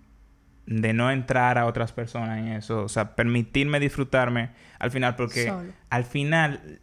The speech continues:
Speaker 1: lo que yo hago cuando yo me engaño con ese tema es que yo entro a alguien más para compartir porque me gusta.
Speaker 2: Ujú.
Speaker 1: Sí, pero al final estás compartiendo tu, tu tiempo.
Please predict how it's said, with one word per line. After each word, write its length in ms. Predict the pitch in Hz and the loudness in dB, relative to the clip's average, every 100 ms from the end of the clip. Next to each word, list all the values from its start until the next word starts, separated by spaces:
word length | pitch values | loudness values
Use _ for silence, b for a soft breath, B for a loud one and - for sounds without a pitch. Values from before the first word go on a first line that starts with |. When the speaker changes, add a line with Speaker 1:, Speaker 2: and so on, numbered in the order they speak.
| - | -10
Speaker 1:
lo 200 | 123 123 | -2 0
que 120 | 127 | 2
yo 180 | 131 143 | 2 4
hago 220 | 151 151 | 2 0
cuando 240 | 143 123 123 | 0 0 0
yo 140 | 123 | -2
me 360 | 135 135 131 120 | -2 -2 -2 -2
engaño 440 | 120 135 131 120 | 0 2 2 0
con 160 | 117 117 | -2 -4
ese 180 | 113 117 | -2 -2
tema 400 | 117 107 113 - b b b b - | 0 0 -2 -6 b b b b -4
es 240 | 113 110 - | 0 0 0
que 300 | 127 117 110 | 0 2 2
yo 120 | 113 | 2
entro 240 | 117 113 | 2 0
a 20 | 120 | -2
alguien 200 | 120 120 | -2 -4
más 300 | 113 - - - - _ - | -6 -10 -20 -20 -20 _ 0
para 960 | 117 113 113 113 113 110 110 110 104 - | 2 4 6 6 6 6 4 2 -2 -2
compartir 640 | 131 151 151 175 190 208 | 2 2 2 2 2 2
porque 220 | 170 127 | -2 0
me 100 | 117 | 0
gusta. 420 | 131 127 - - | 2 0 -2 -8
Speaker 2:
Ujú. 300 | 226 214 220 254 | -6 -8 -8 -12
Speaker 1:
Sí, 320 | - - 123 | -10 -2 -2
pero 200 | 107 110 | -2 -4
al 80 | 113 | -2
final 260 | 117 117 | -2 -2
estás 540 | 120 120 120 - - - _ - - | 0 0 0 -2 -14 -20 _ -20 2
compartiendo 800 | 147 139 147 175 156 123 107 - - | 4 6 6 6 4 4 0 -4 -4
tu, 200 | 131 123 - - | 0 0 -2 -4
tu 220 | - 160 | 0 0
tiempo. 380 | 131 107 101 117 | 2 -2 -2 -8